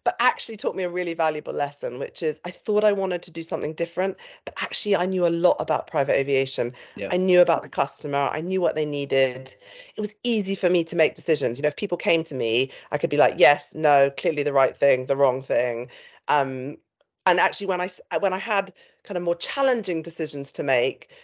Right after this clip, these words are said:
Speaker 1: I could do research, but I knew who to speak to. I had a great network of people I could call, understand things.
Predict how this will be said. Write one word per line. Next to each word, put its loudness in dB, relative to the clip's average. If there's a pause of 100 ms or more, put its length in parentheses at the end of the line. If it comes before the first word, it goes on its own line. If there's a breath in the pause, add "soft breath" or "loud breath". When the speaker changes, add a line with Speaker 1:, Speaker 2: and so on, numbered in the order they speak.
(560 soft breath)
Speaker 1:
I -2
could -8
do -4
research, 2
but 0
I 4
knew 2
who -4
to -6
speak -6
to. 2
I 4
had 0
a -2
great 2
network -2
of -6
people -4
I 0
could -8
call, 0
understand 0
things. -6